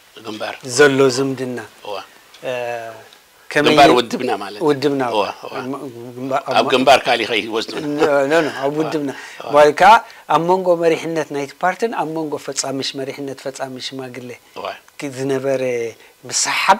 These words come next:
Speaker 1: እዋ።
Speaker 2: ከመይ እዩ ነይሩ ንዝብል
Speaker 1: እም።
Speaker 2: ንዚኣ ኣድረስ ክንገብራ
Speaker 1: እም።
Speaker 2: ትሕግዘና ትኸውን እዚኣ
Speaker 1: እም።
Speaker 2: ኣዘራርባ።
Speaker 1: እም።
Speaker 2: እዚኣ መጀመርያ ግዜ፣ እ፣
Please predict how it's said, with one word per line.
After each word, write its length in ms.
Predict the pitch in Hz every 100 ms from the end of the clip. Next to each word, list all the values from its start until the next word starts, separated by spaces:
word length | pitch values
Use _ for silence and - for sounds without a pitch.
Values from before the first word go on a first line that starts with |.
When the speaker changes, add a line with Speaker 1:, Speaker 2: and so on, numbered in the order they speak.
| - -
Speaker 1:
እዋ። 180 | 107 104
Speaker 2:
ከመይ 320 | - 156 156
እዩ 120 | 143 135
ነይሩ 260 | 139 143 131 127
ንዝብል 440 | 131 127 147 220 -
Speaker 1:
እም። 200 | 110 104 101 _ _ -
Speaker 2:
ንዚኣ 320 | 135 147 170 165
ኣድረስ 320 | 151 135 151 -
ክንገብራ 440 | 156 156 175 208 285 -
Speaker 1:
እም። 180 | - 107 -
Speaker 2:
ትሕግዘና 640 | - - 151 151 156 151 139
ትኸውን 420 | 120 - 123 120 120
እዚኣ 240 | 117 120 110
Speaker 1:
እም። 160 | 123 101 - -
Speaker 2:
ኣዘራርባ። 640 | 147 120 110 113 107 101 101 - -
Speaker 1:
እም። 200 | 104 104 - -
Speaker 2:
እዚኣ 260 | 151 226 247
መጀመርያ 640 | 226 220 269 311 311 240 208
ግዜ፣ 220 | 165 160 127 120 160 - _ _ _ _ _ -
እ፣ 120 | -